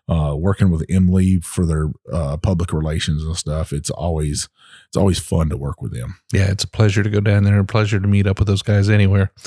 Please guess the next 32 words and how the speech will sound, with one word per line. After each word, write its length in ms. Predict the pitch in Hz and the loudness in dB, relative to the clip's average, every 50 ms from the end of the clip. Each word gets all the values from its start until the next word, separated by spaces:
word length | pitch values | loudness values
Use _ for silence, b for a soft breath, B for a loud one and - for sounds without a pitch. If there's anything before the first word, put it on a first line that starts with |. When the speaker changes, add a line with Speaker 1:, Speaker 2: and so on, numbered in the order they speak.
| B B B B B B B B _ _ | B B B B B B B B _ _
Speaker 2:
So, 120 | - - 120 | -2 0 2
Mike, 240 | 117 127 147 - | 2 2 2 2
I 80 | 131 110 | 0 0
think 200 | 101 180 160 - | 0 0 0 2
we 100 | 113 104 | 2 2
should 160 | - - 98 | 2 0 0
get, 140 | 101 101 - - _ _ _ _ _ - | 0 0 -2 -4 _ _ _ _ _ -2
get 160 | 113 98 - | 0 0 0
to 80 | - 98 | 0 0
the 80 | 90 | 2
whiskey. 320 | 95 107 117 - - - 92 | 2 2 2 0 0 -2 0
It's 80 | - | 2
Speaker 1:
Let's 120 | 104 110 127 | 2 2 4
Speaker 2:
been 100 | 123 123 | 4 6
a 20 | |
Speaker 1:
do 60 | 107 101 | 6 4
it. 20 | |
Speaker 2:
minute. 220 | 95 98 101 - _ _ _ - | 4 2 0 -4 _ _ _ 0
Speaker 1:
I'm, 240 | 98 107 92 - - | 2 2 2 0 0
you 140 | 98 104 101 | 0 2 4
know, 140 | 104 107 | 4 6
I'm 100 | 104 101 | 4 4
jonesing 420 | 92 101 101 101 98 90 85 85 82 | 4 4 4 4 4 4 4 2 0
for 240 | - 82 82 82 98 | 0 0 0 2 2
it. 60 | 117 | 2
Speaker 2:
Yep. 260 | 113 113 117 - - _ _ _ _ _ _ - 117 | 2 2 0 -2 -6 _ _ _ _ _ _ -10 -8
Just 160 | 113 - - | -6 -4 -2
check 180 | - 113 98 | -2 0 0
it 60 | 101 95 | 2 2
out. 320 | 95 92 90 - - _ | 2 2 0 0 -4 _
Speaker 1:
Cheers. 420 | - 107 104 95 92 87 - - - - | -4 -2 0 0 0 -2 -4 -6 -8 -12
Speaker 2:
Cheers. 440 | - - 117 104 98 92 92 - - | -6 -2 0 0 2 0 0 -2 -8